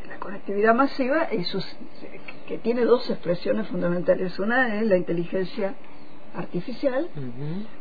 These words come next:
Speaker 1: que se está, está en boga, y otra es lo que denominamos vulgarmente el Internet de las cosas, que es todo esto con lo cual convivimos cotidianamente, nuestro
Speaker 2: Ujú.
Speaker 1: celular, nuestro,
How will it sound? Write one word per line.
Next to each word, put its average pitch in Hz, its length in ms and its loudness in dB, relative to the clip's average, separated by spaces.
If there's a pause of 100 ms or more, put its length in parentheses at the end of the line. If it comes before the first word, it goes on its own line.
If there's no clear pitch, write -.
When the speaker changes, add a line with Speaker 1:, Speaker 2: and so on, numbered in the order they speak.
(140)
Speaker 1:
que 170 100 -4
se - 120 -4
está, 262 440 -4 (160)
está 185 260 -2
en 185 220 0
boga, 214 500 4
y 185 120 4
otra 226 280 2
es 269 200 2
lo 196 140 0
que 180 100 2
denominamos 196 640 0
vulgarmente 196 540 2
el 190 80 2
Internet 180 460 0
de 202 100 -2
las 240 160 -2
cosas, 311 340 0
que - 120 0
es 269 100 -2
todo 285 220 2
esto 277 260 2
con 202 240 0
lo 190 120 -2
cual 233 220 2
convivimos 202 640 -2
cotidianamente, 208 800 0 (460)
nuestro 165 220 0
Speaker 2:
Ujú. 190 100 -2
Speaker 1:
celular, 196 720 2
nuestro, - 800 -2